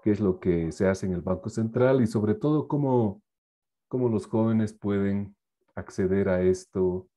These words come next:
eh, a estos trabajos, cuáles son las características de la contratación, cosas así,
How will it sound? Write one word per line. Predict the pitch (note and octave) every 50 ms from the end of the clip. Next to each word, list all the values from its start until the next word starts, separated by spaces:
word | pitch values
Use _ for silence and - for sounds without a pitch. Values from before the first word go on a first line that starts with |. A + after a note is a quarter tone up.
| _ _ _ _ _ _ _ _ _ _ _
eh, | E2 E2+ E2 E2 E2 D#2+ D#2+ E2 - -
a | F2+ F2+
estos | E2+ - - F#2 -
trabajos, | - F#2+ F#2+ G#2+ A2+ A2+ A2+ A2 - - G#2+ G2+ G2 F#2 -
cuáles | - G2+ G2 F#2+ -
son | G#2 G2 F#2
las | F2 -
características | - F#2 F2 E2 - - F#2+ F2+ F#2+ F#2 - F#2+ - - F#2+ E2
de | E2+ E2+
la | E2+ D#2
contratación, | - F2 E2+ D#2+ F#2 F2 - - D#2 - - G#2 G2+ G2 F#2+
cosas | - - F2+ - F2+ F2
así, | F#2 F#2+ - C#3+ D3